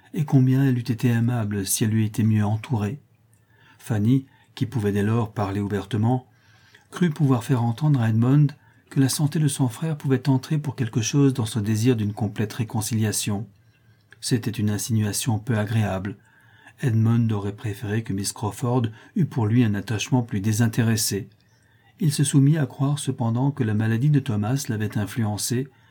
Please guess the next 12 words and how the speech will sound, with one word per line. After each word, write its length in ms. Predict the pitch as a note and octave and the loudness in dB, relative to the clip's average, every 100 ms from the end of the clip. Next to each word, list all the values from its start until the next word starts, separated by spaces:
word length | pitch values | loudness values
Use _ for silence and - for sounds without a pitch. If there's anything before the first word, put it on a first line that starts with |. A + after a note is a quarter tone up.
| _ _ _ - | _ _ _ -10
se 160 | - | 0
réservant 480 | C3+ C3 B2+ B2 A2 | 2 2 2 2 0
cependant 440 | G#2+ B2+ B2 A#2 G#2 | -2 -4 -2 0 0
de 80 | |
penser 520 | G2 A#2 A2 - C#3 C#3+ _ - - | -2 -4 -2 2 2 0 _ -20 -6
que, 80 | - | 0
d'après 260 | C#3 D3 C#3 | 2 2 2
la 80 | C3 | 2
différence 460 | C#3 - C#3+ D3 | 0 0 2 2
de 80 | A#2 | 2
leurs 220 | G2+ G2 | -2 -2
habitudes, 580 | A#2+ G#2+ - B2+ C3+ | -2 -2 0 2 2